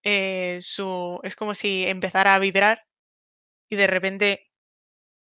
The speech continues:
eh, mm, de su mano saliera como una ola de, de fuerza de otoño que os barriera y es como si el, todos los colores del mundo se apagaran un poquito y como si algo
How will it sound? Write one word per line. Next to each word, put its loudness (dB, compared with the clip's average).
eh, -4
mm, -12
de -6
su -10
mano -4
saliera -2
como -8
una -2
ola 6
de, -2
de -2
fuerza -2
de 0
otoño -4
que -4
os -6
barriera 2
y -6
es -8
como -6
si -2
el, -8
todos 4
los 2
colores 2
del 0
mundo -4
se -2
apagaran 0
un -6
poquito -2
y -8
como 0
si 0
algo 6